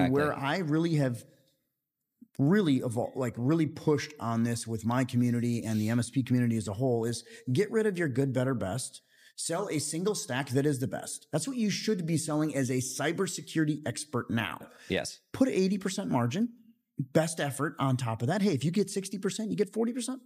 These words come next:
Speaker 1: that's fine.
Speaker 2: Right.
Speaker 1: But sell the best stack, apply that across all of your clients.
Speaker 2: A hundred percent.
Speaker 1: And then instead of it being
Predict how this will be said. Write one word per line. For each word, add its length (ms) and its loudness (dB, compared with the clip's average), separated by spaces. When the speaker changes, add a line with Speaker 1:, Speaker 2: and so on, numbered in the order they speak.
Speaker 1:
that's 200 -2
fine. 380 0
Speaker 2:
Right. 300 2
Speaker 1:
But 140 4
sell 360 -2
the 120 0
best 420 -2
stack, 500 -2
apply 320 0
that 120 0
across 640 -4
all 240 2
of 140 -2
your 100 4
clients. 640 -2
Speaker 2:
A 40 -6
hundred 240 2
percent. 280 -8
Speaker 1:
And 180 4
then 300 4
instead 280 -2
of 120 2
it 120 -2
being 320 4